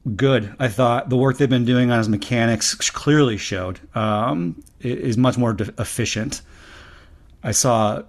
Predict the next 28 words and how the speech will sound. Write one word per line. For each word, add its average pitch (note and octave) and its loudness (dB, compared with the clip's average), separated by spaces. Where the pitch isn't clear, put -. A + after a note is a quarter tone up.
quarterback B2+ 2
coaches, G#2+ -4
we C3 -2
were A#2+ -2
talking A2+ 0
about A2 0
that A#2 -2
too. A#2 -2
As A#2+ 0
he C3+ -2
finished - 0
a A#2+ -4
set, - 0
the - -4
quarter, C3 0
you B2+ 0
know, A2 0
Q C3 -2
B B2+ 4
coach B2 -4
came B2 0
over A#2 0
to A#2+ -2
him A#2 2
immediately A#2 0
and G#2+ -2
they G#2 0
talked. - -8